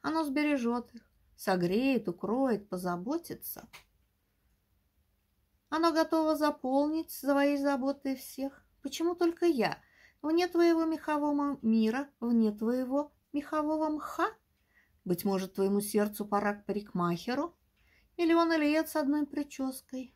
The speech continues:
Нужно позаботиться о себе. Идти в ногу со временем, не отставать от моды. Можно сделать асимметричную стрижку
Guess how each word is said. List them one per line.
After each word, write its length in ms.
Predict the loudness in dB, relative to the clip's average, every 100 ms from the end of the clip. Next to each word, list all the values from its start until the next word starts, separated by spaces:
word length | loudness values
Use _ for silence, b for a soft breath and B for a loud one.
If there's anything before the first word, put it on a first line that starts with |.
| _
Нужно 300 | -4 -2 -2
позаботиться 840 | -4 -2 -2 0 -2 -4 -10 -8 -8
о 60 |
себе. 480 | -8 -6 -4 -4 -6 b b b b -2
Идти 220 | 2 4
в 60 | 4
ногу 240 | 4 2
со 200 | 0 0
временем, 720 | 2 2 2 0 0 0 -2 -4
не 100 | -6
отставать 580 | -8 -4 -2 -2 -2
от 220 | -4 -6 -8
моды. 360 | -6 -6 -8 b b b b -2
Можно 300 | 0 2 2
сделать 400 | 4 4 4 0
асимметричную 920 | -2 2 2 2 -2 -4 -6 -4 -4
стрижку 680 | -4 0 0 0 -6 -10